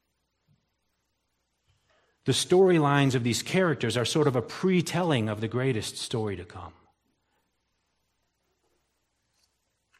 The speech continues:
So over and over, the author of Hebrews has been teaching us to go back to the Old Testament and interpret it in light of its Christ-centered typology.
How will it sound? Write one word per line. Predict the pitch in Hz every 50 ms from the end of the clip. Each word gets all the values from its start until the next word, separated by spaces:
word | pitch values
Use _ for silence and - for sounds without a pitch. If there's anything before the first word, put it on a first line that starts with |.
| _ _ _ _ _ _ _ _ _ _ _ _ _ _ _ _ _ _ _ _ _ _ _ _ _ _ _ _
So | - - 143 143
over | 156 175 156 147
and | 135 139
over, | 165 190 202 151 131 123
the | 127 123 131
author | 143 165 170 - 151
of | 139 113
Hebrews | 110 143 185 208 165 135 127 123 113
has | 120 104
been | 104 117 113
teaching | 110 - - 190 220 214 - 135 120
us | 117 117 117
to | - 127
go | 120 120 117
back | 107 123 135 175 202 214 -
to | 190
the | 135 123 135
Old | 135 131 123 104
Testament | - 170 190 196 - - 123 107 104 101 113 139 - - - - _ _ _ - - - - - _
and | - 139 139
interpret | 135 127 - - 180 220 220 - 127 123
it | 131 135 - - - - -
in | - 123 123 127
light | 131 151 180 185
of | 175 139 135
its | 120 - -
Christ-centered | - - - - 170 170 175 175 - - - - - - 175 175 156 135 120 117 -
typology. | - - - 135 123 - 127 127 143 156 151 135 107 92 92 90 85